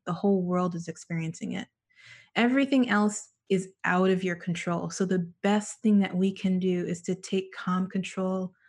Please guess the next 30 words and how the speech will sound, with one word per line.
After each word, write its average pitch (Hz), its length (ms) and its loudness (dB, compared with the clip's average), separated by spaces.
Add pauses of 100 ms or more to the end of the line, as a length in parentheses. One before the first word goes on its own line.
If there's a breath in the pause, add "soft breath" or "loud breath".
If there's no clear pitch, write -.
(240 soft breath)
of 170 100 -6
our 165 120 -4
spirit, 190 560 0 (760)
take - 260 -6
calm 180 200 0
control 175 440 -2
of 170 140 -4
our 165 140 0
well-being, 170 680 0 (960)
and 175 360 0 (220)
be 196 300 4
a 175 80 -2
part 175 320 -2
of 170 100 0
the 175 100 -4
solution 165 840 -6 (300)
by 180 160 0
spreading 180 580 -2
that 175 200 -4
calm, 165 580 -6
that 175 220 -8
peace, - 460 -4 (360 loud breath)
and 175 140 -2
offering 175 420 -2
our 165 140 -4
joy, 175 580 0
offering, 165 680 -2 (200)
you 170 100 -2
know, 165 380 -6
our, - 420 -8